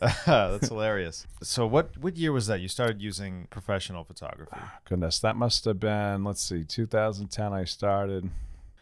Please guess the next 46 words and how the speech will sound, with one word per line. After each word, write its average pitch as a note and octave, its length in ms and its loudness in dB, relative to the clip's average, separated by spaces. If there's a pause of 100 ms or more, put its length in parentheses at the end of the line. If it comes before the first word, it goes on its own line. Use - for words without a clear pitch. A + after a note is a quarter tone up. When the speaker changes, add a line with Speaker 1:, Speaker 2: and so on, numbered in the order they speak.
(200)
Speaker 2:
probably D3 500 6
two C3+ 260 0
thousand B2+ 460 4
fourteen, B2+ 640 0
I C#3+ 100 2
would C#3+ 160 -2
say, D3+ 380 2 (100)
if - 80 -8
I G#2+ 80 4
had A2+ 120 4
to F#2+ 120 4
guess. - 20 -6
Speaker 1:
Two F2 40 -4
thousand C3 200 4
fourteen. F#2 280 -2
Speaker 2:
Yeah. B2 260 4 (720)
Speaker 1:
Okay. D#2 260 -8 (640)
Now, A2+ 220 2
when B2+ 140 2
you, C3 140 -4
when B2+ 220 -6
you C#3 160 -2
started B2+ 580 6
using G2+ 680 -2 (600)
an F2+ 140 -4
actual F#2 420 -4
real F#2 180 -4
estate F2+ 280 -8
photographer, E2 560 -6
do G2+ 80 -8
you A2 160 0
find A2 400 0
that, F#2+ 220 0
like, F#2 180 -8
other F#2 160 -6
people G2 260 -6
notice? F2+ 440 -2
Do - 120 -14
people G2 520 -2 (180)
say G#2 260 0
anything A2 340 0
about G#2+ 240 0
your G#2 160 -2
Speaker 2:
I, - 140 6
Speaker 1:
photos A2 240 0
at B2+ 60 4